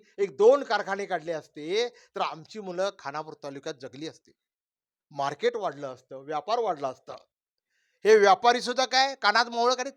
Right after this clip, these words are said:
"आय होय का, लई चूक झाली, लई चूक झाली." अरे, खरं बोला. अजून बी सात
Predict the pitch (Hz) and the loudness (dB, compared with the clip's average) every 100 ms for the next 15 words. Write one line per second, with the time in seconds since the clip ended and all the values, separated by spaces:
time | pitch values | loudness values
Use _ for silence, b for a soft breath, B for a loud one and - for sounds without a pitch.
0 | _ - 220 226 302 302 226 233 247 226 | _ -4 -2 0 -2 -4 -4 -6 -6 -4
1 | 202 196 240 214 180 131 _ b 160 220 | -2 -4 -8 -10 -12 -12 _ b 2 4
2 | 247 - 175 247 233 240 226 170 - _ | 4 2 0 0 2 4 4 2 -4 _
3 | _ _ _ _ _ _ _ 151 170 269 | _ _ _ _ _ _ _ -6 -4 -4
4 | 269 277 214 233 | -2 -6 2 2